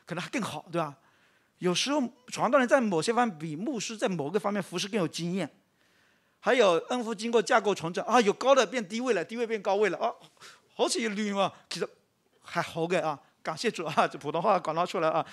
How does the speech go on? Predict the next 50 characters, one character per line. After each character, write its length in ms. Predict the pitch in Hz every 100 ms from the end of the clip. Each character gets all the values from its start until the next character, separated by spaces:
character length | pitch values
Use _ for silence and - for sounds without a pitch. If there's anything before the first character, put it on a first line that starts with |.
| - -
是 120 | 254
在 200 | - 302
下 200 | 233 269
的 60 | 202
变 140 | 233
在 140 | 202 208
上， 260 | 202 156 - -
哎， 140 | 320 381 _ _ _
学 320 | - - 185
会 140 | 202 254
再 180 | 277 220
次 160 | -
谦 240 | - 214 208
卑， 100 | 226
原 220 | 180 175
来 180 | 202 233 - _
听 200 | - 254
你 100 | 175
话 240 | - 247
的 80 | 180
下 300 | 165 247 180
司-， 240 | - 170 -
下 240 | - 190
级， 300 | 180 147 175 - -
现 160 | -
在 60 | 233
他 120 | 196
变 180 | 190 202
你 60 | 147
的 60 |
上 200 | 139 196
级 160 | 131 143
了， 140 | 143 _ _ _
感 160 | - 165
谢 160 | 254 214
主 180 | 165
啊！ 160 | 139 143 - - - -
耶 100 | 185
稣 120 | 220 285
说 220 | 269 220 - _ -
：“卑 280 | 240 247
微 180 | 240 233
服 260 | - - 156
侍， 220 | - 185
莫 240 | 165 202
求 160 | 160 143
人 160 | 135 135
的 60 | 135
尊 280 | 156 143
称。” 240 | 139 147